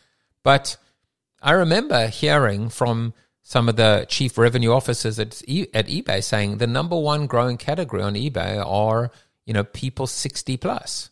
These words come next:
And I remember them saying, "You know what the fastest growing category on eBay was?" And people were like, "I don't know, you know, bubble wrap or something." And they're like, "No, cars.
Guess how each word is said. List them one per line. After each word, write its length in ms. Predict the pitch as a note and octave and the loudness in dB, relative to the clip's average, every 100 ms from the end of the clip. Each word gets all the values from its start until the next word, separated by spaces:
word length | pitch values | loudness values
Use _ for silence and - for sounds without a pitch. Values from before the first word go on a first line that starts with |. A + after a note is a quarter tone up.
| _ _ _ _ _ _ _ _ _ _ | _ _ _ _ _ _ _ _ _ _
And 120 | B2+ C#3 | 2 4
I 40 | |
remember 320 | C#3+ D#3+ G3 | 4 2 2
them 220 | D3+ C#3+ | 2 0
saying, 440 | C3+ - C#3 B2+ B2 | 2 2 2 0 -4
"You 100 | B2+ | -4
know 80 | C3+ | -2
what 160 | D3 | -2
the 80 | C#3+ | -2
fastest 720 | - C#3 C3+ - - C3 - B2 | -4 0 0 0 -4 -6 -6 -6
growing 340 | A2+ A#2+ B2 | 2 2 2
category 460 | A#2+ - A2+ C3 C3+ | -2 -4 -4 -2 -4
on 100 | C3+ | -4
eBay 380 | C3 D3+ C#3+ - | -4 -2 -2 -2
was?" 320 | - - - | -4 -8 -8
And 80 | A2 | -6
people 200 | B2+ A#2+ | -6 -4
were 60 | |
like, 240 | A#2 A2 - | -2 -2 -4
"I 80 | B2+ | -6
don't 140 | C3 | -4
know, 140 | G2+ | -2
you 120 | G2+ G#2 | -4 -4
know, 280 | G2+ G2 - _ _ _ | -4 -6 -10 _ _ _
bubble 340 | F#2 G2 B2 | -6 -2 0
wrap 280 | G#2 D2+ - | 0 -2 -6
or 80 | G2+ | -10
something." 400 | - E2 - F#2 | -10 -10 -8 -8
And 100 | C#3 - _ _ | -8 -12 _ _
they're 100 | C3+ | -6
like, 160 | D3+ C#3+ | -4 -2
"No, 240 | E3+ A3 | -2 -4
cars. 760 | A#2 - B3 G3+ - - - | -6 -8 -6 -6 -8 -12 -12